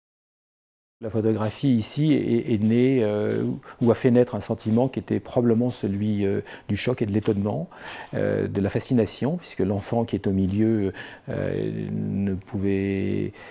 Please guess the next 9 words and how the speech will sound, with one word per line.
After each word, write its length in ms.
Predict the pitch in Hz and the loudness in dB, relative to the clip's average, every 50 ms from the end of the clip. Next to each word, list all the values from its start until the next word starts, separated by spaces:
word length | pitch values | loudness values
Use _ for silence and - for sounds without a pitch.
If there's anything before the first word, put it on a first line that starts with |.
| - - | -16 -10
pas 120 | - 95 92 | -8 -8 -6
faire 180 | - 110 101 | -4 -4 -4
autre 180 | 92 - - 98 | -4 -4 -4 -6
chose 360 | - - 113 113 113 107 - | -4 0 0 0 0 0 -2
que, 800 | - 110 101 101 - 50 104 104 - - - - 50 50 50 50 - - - - - - - - _ - | -4 -2 -2 0 -2 -2 -2 -2 -2 -2 -2 -4 -4 -4 -6 -6 -10 -14 -20 -20 -20 -20 -20 -20 _ -10
euh, 760 | - - - - 50 50 50 50 - 50 50 50 104 104 - 110 | -8 -8 -6 -6 -6 -4 -4 -4 -6 -6 -6 -6 -6 -8 -8 -4
qu'attirer 360 | - 104 95 - - 98 98 | -4 -4 -4 -4 -2 0 2
mon 120 | 101 101 95 | 2 2 2
regard, 640 | 98 104 101 110 107 120 151 165 165 - - - | 2 2 2 2 2 2 2 0 0 -2 -6 -16